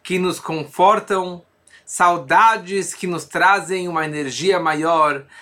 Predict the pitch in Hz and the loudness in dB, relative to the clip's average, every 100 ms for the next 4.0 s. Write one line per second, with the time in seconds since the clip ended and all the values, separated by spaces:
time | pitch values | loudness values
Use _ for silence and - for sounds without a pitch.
0 | _ - 160 147 180 180 196 156 185 180 | _ -8 -6 -4 0 4 4 2 -2 -2
1 | 170 _ _ _ - 226 277 - - 123 | -6 _ _ _ -2 4 4 2 -2 -2
2 | 110 _ _ _ - 151 139 139 170 - | -4 _ _ _ -6 -6 -6 -2 -2 0
3 | 202 190 160 147 147 135 160 131 123 120 | -2 0 -2 -2 -8 0 4 4 2 -2